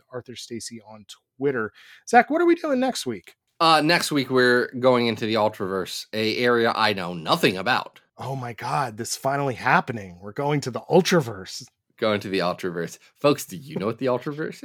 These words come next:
Speaker 2: is?
Speaker 1: <laughs> You're about
Speaker 2: I
Speaker 1: to find out if you didn't live through the nineties.
Speaker 2: I, I am learning that the Ultraverse had a cartoon at one point. They were giving cartoons to anybody, weren't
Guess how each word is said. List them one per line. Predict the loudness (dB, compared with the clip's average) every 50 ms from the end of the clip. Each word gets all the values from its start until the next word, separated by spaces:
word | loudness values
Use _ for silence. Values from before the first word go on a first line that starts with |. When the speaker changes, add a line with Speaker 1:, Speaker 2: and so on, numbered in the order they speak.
| -12
Speaker 2:
is? | -12 -14 -14 -16 -20 _ _ _ _ _ _ _ _ -20 -16 -16 -16 -2 2
Speaker 1:
<laughs> | 2 2 2 2 -2 -2 -2 -2 -2 -2 -4 -2 _ -20 -20 _ _ _ -14 -14 -14 _ _ _ _ _ _ _ _ _ _ _ _ _ -20 -18 -14 -14 -14 -6
You're | 0 2 2
about | 4 6 6
Speaker 2:
I | 6 6
Speaker 1:
to | 4 2
find | 2 2 2 4 2 0 2 2
out | 2 0 0
if | -4 -6 -4
you | -2
didn't | 0 0 0 0 0
live | 0 0 -2
through | -2 -4 -4 -4
the | -4
nineties. | -2 -2 -2 -2 -2 -2 -4 -6 -6 -6 -10 -14 -18 _ _ 4
Speaker 2:
I, | 4 4 4 2 -2 _ _ _ _ 2
I | 6 6 6
am | 8 6 6 6
learning | 6 6 6 6 4 4
that | 4 2 2
the | 4 6 6
Ultraverse | 6 6 4 2 2 2 2 2 4 4
had | 2 2 2
a | 0
cartoon | 0 0 0 0 0 -2 -4 -4 -4 -4
at | -6 -8 -12
one | -14 -14 -16 -16
point. | -14 -14 -12 -12 -12 -12 -14 _ _ _ _ _ _ _ _ _ _ _ _
They | 0 2
were | 4 2 2
giving | 2 0 0 0 -2 -2
cartoons | -2 -2 -2 -2 -2 -2 -2 -2 -2 -4 -6 -10 -12
to | -10 -8 -6 -6 -6
anybody, | -6 -6 -6 -6 -6 -10 -14 -18 -20 -20 -20 -20
weren't | -18 -18 -18 -18